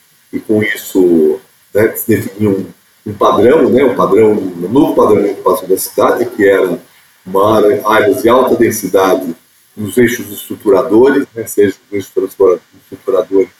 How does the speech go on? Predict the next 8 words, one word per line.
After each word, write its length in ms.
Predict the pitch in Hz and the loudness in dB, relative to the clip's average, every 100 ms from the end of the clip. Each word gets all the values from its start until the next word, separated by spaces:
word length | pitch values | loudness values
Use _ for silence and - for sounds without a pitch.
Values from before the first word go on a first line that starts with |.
| _ _ _ _ - | _ _ _ _ -14
do 60 | 95 | -12
transporte 480 | 101 98 - 95 - | -10 -6 0 0 0
coletivo, 680 | - 98 92 - 165 180 120 - _ _ - | -4 -4 -4 -2 0 0 -2 -8 _ _ -4
né, 160 | 110 127 | 0 0
onde 220 | 90 92 | 0 -2
o 40 | 95 | 0
coeficiente 440 | 92 - 90 | 0 -2 -6
é 20 | - | -6